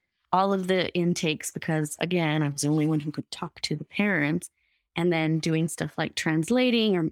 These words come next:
you know, taking messages back and forth. I had so much on my plate. So to hear that I wasn't being a team player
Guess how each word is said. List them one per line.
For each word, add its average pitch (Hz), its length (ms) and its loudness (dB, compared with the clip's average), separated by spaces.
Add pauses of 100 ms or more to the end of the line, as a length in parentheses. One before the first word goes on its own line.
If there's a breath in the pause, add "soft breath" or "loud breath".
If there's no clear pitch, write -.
you 160 200 -2
know, 147 80 -4
taking - 340 -2
messages 214 400 0
back 180 220 -2
and 180 100 -2
forth. 175 220 -4
I - 20 -8
had 180 160 -6
so - 400 -2
much 208 180 2
on 175 120 0
my 156 80 2
plate. - 360 -6 (300)
So - 200 0
to 190 120 0
hear 202 320 2
that 214 140 2
I 175 160 2
wasn't 175 360 0
being 165 220 0
a 151 60 0
team 151 300 0
player 190 680 0